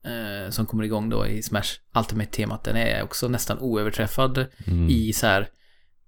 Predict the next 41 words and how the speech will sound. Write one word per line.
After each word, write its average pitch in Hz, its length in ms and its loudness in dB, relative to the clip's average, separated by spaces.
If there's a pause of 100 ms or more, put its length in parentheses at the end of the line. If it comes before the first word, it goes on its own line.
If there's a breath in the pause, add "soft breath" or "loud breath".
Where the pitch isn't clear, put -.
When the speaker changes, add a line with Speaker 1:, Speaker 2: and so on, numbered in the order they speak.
(140)
Speaker 1:
pepp. - 380 12
Man 127 120 6
ställer 135 180 10
sig 131 140 8
upp - 80 2
och 120 60 4
bara 113 180 8
så 113 120 6
här 104 200 10
Speaker 2:
Ja, 110 260 12
ja, 87 300 10
verkligen. 107 480 12
Speaker 1:
<laughs> - 0 -
frustar 110 580 12
för - 200 12
man 160 100 12
vill 139 100 12
hoppa 135 180 10
in 131 220 10
i 123 40 8
en 127 80 6
match, 139 300 6
liksom. 113 200 6
Speaker 2:
Ja. 104 60 8
Speaker 1:
Man 110 120 6
hör 113 100 6
den 117 80 2
där. 113 140 4 (720 loud breath)
Eh, - 480 4 (220)
ja, 131 400 8
de 139 60 8
har 131 80 10
verkligen 120 220 8
lyckats 117 340 2
att 110 60 -4
fånga, 113 480 -2 (480)
eh, 117 160 0 (240)
den 123 120 4
enorma 131 280 8
Speaker 2:
Ja. - 140 8
Speaker 1:
pepp - 260 12